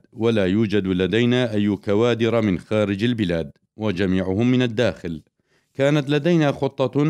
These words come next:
أن نكمل المشروع في الشهر العاشر من العام الماضي،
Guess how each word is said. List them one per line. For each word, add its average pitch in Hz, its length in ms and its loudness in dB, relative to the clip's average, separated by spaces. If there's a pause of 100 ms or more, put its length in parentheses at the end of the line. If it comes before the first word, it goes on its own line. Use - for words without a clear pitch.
(160)
أن 110 140 2
نكمل 127 520 0
المشروع 110 580 0
في 113 120 -6
الشهر 101 380 -4
العاشر 110 560 -2 (320)
من 127 120 0
العام 135 360 0
الماضي، 131 560 0